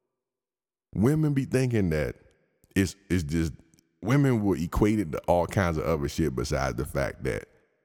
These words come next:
that's just how the world works. Motherfuckers just gonna steal your man, okay?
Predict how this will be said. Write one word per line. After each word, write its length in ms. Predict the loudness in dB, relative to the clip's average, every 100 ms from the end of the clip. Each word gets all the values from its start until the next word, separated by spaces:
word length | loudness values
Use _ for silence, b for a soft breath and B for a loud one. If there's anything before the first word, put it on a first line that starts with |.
| _ _ _ -4
that's 200 | -4 -2
just 200 | -4 -6
how 260 | -4 -6 -8 -10
the 80 | -10
world 320 | -6 -6 -6 -8
works. 400 | -10 -12 -20 -20 _ _ -20 -20 _ _ -2
Motherfuckers 400 | -2 0 -2 -4
just 180 | -8 -8
gonna 120 | -10
steal 360 | -8 -6 -4 -4
your 220 | -6 -10
man, 400 | -10 -10 -12 -16 -20 _ _ _ _ -18
okay? 420 | -6 -2 -2 -2